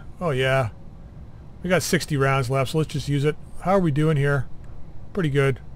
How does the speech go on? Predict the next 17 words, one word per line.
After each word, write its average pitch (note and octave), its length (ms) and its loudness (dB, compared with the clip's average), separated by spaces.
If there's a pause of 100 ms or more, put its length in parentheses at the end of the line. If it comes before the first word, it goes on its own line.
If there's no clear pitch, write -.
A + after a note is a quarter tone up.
(680)
We G3+ 100 2
could A#3 220 4
torso F3 360 6
this C#3 200 2
guy. C#3 220 4
If C#3 100 0
we D3 80 2
get... D#3 180 2
If D#3+ 140 -2
we F#3+ 180 4 (140)
cluster F3+ 400 4
this D3 180 0
torso, C#3+ 400 2
he's B2+ 140 0
gone. C3+ 400 0 (1800)
Let's D#3 120 -6
fire. C#3+ 360 0